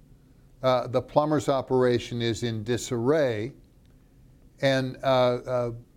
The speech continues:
John Dean gets introduced to the story because John Dean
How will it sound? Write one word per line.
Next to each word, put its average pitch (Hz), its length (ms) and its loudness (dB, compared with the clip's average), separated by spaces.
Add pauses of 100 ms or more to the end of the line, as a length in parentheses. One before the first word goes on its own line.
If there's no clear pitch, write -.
(1080)
John 143 300 2
Dean 147 420 2
gets 123 340 -2
introduced 135 800 0
to 139 140 -2
the 120 100 0
story 151 760 -2 (800)
because 131 420 -4
John 170 380 0
Dean 147 500 0